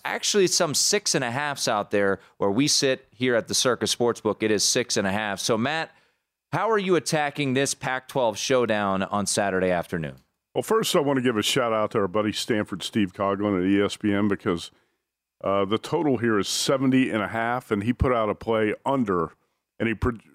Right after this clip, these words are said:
Speaker 2: projected a score of U C L A thirty-five, Oregon thirty-four. So he's got a way under the total, Tim.
Speaker 1: <laughs>
Speaker 2: It's not even gonna approach that total. Should be a very comfortable winner if you play that.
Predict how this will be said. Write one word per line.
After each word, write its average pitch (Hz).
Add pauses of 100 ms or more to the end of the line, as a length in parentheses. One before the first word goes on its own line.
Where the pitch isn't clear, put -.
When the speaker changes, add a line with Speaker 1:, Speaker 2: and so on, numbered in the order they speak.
(120)
Speaker 2:
projected 135
a 113
score 135
of 101
U 127
C 135
L 113
A 113
thirty-five, 110
Oregon 104
thirty-four. 92
So -
he's 156
got 151
a 117
way 139
under 101
the 87
total, 196
Tim. 320
Speaker 1:
<laughs> 359 (140)
Speaker 2:
It's -
not -
even 143
gonna 135
approach 143
that 120
total. 139 (240)
Should 175
be 160
a 147
very 156
comfortable 131
winner 127
if 107
you 101
play 127
that. 107